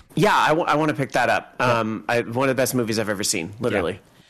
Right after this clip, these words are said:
Speaker 2: Yeah, and, uh, yeah, I, I actually forgot about E three, but I wanted to talk about, like, the stuff, and I don't have, uh, I don't have three hours. Uh, but yeah, Zombie three, and D J Rama says, "Y'all ain't gonna like the new E three." And, uh,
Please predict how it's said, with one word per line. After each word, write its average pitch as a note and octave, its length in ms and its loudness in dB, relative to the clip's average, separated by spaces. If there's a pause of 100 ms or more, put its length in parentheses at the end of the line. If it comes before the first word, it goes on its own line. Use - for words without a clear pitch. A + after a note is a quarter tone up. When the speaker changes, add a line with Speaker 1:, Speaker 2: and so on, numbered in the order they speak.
(120)
Speaker 2:
Yeah, F#2+ 200 -6
and, C#3 240 0
uh, C3+ 180 0
yeah, D#3 180 0
I, D3+ 200 0
I F3+ 180 0
actually F3+ 340 -2
forgot C3 340 -2
about D3 240 0
E D#3 100 -2
three, E3+ 300 -2
but C3+ 180 -4
I B2+ 100 0
wanted C3 260 -2
to A2+ 80 -4
talk A#2+ 260 -2
about, A#2 300 -4
like, A2 160 -4
the G#2+ 80 -4
stuff, - 280 -4
and A2 80 -2
I G#2+ 60 0
don't G#2+ 140 -2
have, G#2+ 280 -2
uh, A2 240 -4
I C3 60 -10
don't G#2 140 -4
have A2 120 -2
three G#2+ 220 -4
hours. A2 400 -2 (400)
Uh, A#2+ 140 0
but B2 120 -2
yeah, B2+ 160 -2
Zombie C#3+ 460 0
three, C3 400 0
and A#2+ 160 -4
D D#3 140 2
J D3 140 2
Rama C3+ 300 2
says, A#2+ 240 -4
"Y'all D3 220 4
ain't D#3 100 -4
gonna C#3 140 -2
like C3+ 220 0
the C3+ 80 -2
new B2 120 2
E A#2 100 0
three." G#2+ 320 -2 (440)
And, C#3+ 240 -2
uh, D3 300 0